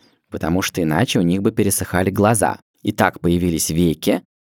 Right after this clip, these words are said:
и особые мышцы для того, чтобы закрывать эти веки. Попробуйте прямо сейчас поработать этими мышцами. И вот что тут интересно. Довольно рано многие вот из этих сухопутных жителей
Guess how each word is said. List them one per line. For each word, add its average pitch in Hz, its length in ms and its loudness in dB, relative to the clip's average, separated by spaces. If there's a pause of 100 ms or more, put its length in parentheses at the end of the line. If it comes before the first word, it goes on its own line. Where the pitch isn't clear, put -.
и 131 140 4
особые 117 500 2
мышцы 135 420 2
для 82 120 -2
того, 82 240 0
чтобы 92 320 -2
закрывать 95 480 0
эти - 180 -4
веки. 71 320 -4
Попробуйте 104 560 0
прямо 92 280 0
сейчас - 380 0
поработать 110 540 0
этими - 220 -4
мышцами. 73 540 -2 (420)
И 101 120 -2
вот 85 360 0
что - 160 -4
тут - 160 -2
интересно. - 640 -2 (580)
Довольно 98 680 2
рано 92 600 2
многие 95 640 2
вот 85 220 -4
из 92 120 0
этих 98 220 -2
сухопутных 90 680 -2
жителей 92 520 0